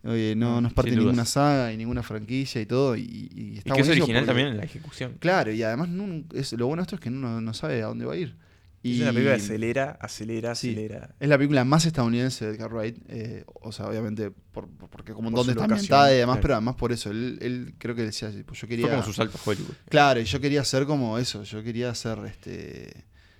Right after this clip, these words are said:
Speaker 1: yo veía este cine estadounidense de persecuciones y demás y quería hacer mi película de autos,
Speaker 3: Y de alguna
Speaker 1: este.
Speaker 3: manera, o sea, es su película, tiene, tiene su, su formato, su espíritu, pero yo la siento como la,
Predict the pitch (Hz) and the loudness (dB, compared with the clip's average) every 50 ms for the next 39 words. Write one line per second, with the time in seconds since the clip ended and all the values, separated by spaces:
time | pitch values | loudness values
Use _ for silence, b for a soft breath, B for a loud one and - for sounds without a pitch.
0 | b b b - - - - - - 117 117 120 123 127 - - 110 - - - | b b b -20 -20 -14 -10 -2 0 2 4 6 6 4 4 0 -2 -2 0 2
1 | 139 143 139 131 117 107 104 104 110 107 98 - 113 110 110 120 127 131 127 - | 4 4 4 4 2 0 -2 -4 -4 -6 -6 -4 -4 -2 2 2 2 2 2 0
2 | 120 107 98 104 117 107 117 - 107 110 110 131 123 120 120 135 135 127 - 127 | -2 -2 -2 -4 -6 -6 -6 -6 -8 -4 -2 -2 -2 0 0 -2 -2 -4 -4 -2
3 | 120 120 117 - 135 117 123 123 139 135 - 117 110 113 117 - 117 110 101 104 | -2 -2 -2 -4 -2 -2 0 0 0 -2 -2 -2 -4 -4 -4 -4 -4 -6 -4 -4
4 | 110 107 107 110 160 - 113 - - 147 143 143 147 170 208 202 180 180 190 196 | -6 -6 -6 -8 -10 -12 -16 -12 -8 -2 0 0 0 0 0 0 -2 -2 -2 0
5 | 202 202 196 202 - _ _ _ - - - - - - - - - 113 - - | -2 -2 -2 -4 -12 _ _ _ -20 -20 -20 -16 -14 -12 -10 -8 -8 -8 -6 -8
6 | 120 113 117 113 117 123 117 117 113 110 107 110 113 113 113 113 110 107 104 113 | -6 -2 -2 -2 0 -2 -2 0 -2 -2 -2 -2 -4 -4 -4 -4 -6 -6 -6 -6
7 | 113 113 113 110 107 107 107 107 104 104 - - - - 107 104 - - - - | -6 -6 -4 -6 -6 -8 -8 -8 -10 -12 -14 -16 -16 -16 -16 -14 -14 -12 -10 -10
8 | 117 110 - - 113 110 110 110 113 120 123 117 - 113 - - - 110 107 104 | -10 -10 -10 -8 -8 -6 -6 -4 -2 -2 -2 -4 -4 -8 -10 -8 -8 -8 -10 -10
9 | _ - 127 127 127 127 120 131 139 135 B B B B B - 120 123 123 - | _ -6 -6 -4 -4 -4 -6 -4 -8 -8 B B B B B -6 -4 -4 -4 -4
10 | - - 107 104 117 - 143 147 143 - 160 156 151 143 131 123 120 113 107 107 | -6 -16 -14 -12 -8 -4 -2 -2 -2 -2 -4 -4 -4 -2 -2 -2 -2 -4 -4 -6